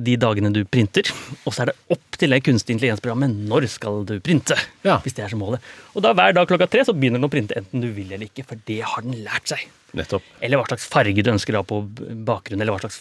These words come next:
Speaker 1: font du ønsker å ha. Kunne man gjort med kunstig intelligens da.
Speaker 2: Så, ehm, kunstig intelligens er ikke en ny teknologi.
Speaker 1: Den er absolutt ikke ny. Den dukket opp første gang på nitten femtitallet. Men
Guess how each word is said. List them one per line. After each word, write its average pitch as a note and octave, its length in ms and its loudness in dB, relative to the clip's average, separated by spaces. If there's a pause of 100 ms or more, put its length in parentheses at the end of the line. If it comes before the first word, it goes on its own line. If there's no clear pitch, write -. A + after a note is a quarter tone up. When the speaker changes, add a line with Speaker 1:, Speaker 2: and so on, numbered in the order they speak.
Speaker 1:
font G#2 320 -8
du A#2+ 80 -10
ønsker G2+ 320 -12
å G2 80 -14
ha. G2+ 80 -14 (260)
Kunne F3+ 160 0
man F3 160 2
gjort G2+ 240 -12
med G#2 80 -8
kunstig F#2+ 300 -12
intelligens - 320 -20
da. - 40 -20 (160)
Speaker 2:
Så, G3+ 440 4 (340)
ehm, E3 1080 6 (380)
kunstig C#3+ 520 2
intelligens D#3 720 4 (260)
er A#2 240 6
ikke F3 260 2
en E3 140 6 (200)
ny A#2 260 6
teknologi. D3+ 760 2 (840)
Speaker 1:
Den B2 120 -6
er - 80 -2 (120)
absolutt C3+ 400 0
ikke A#2 180 2
ny. D3+ 100 6 (120)
Den C#3 240 4 (120)
dukket C3 320 -4
opp C#3 80 -6
første A#2+ 200 -4
gang G#2 120 -6
på A#2 80 -10
nitten G#2+ 240 -10
femtitallet. G2+ 640 -4 (680)
Men D3 260 4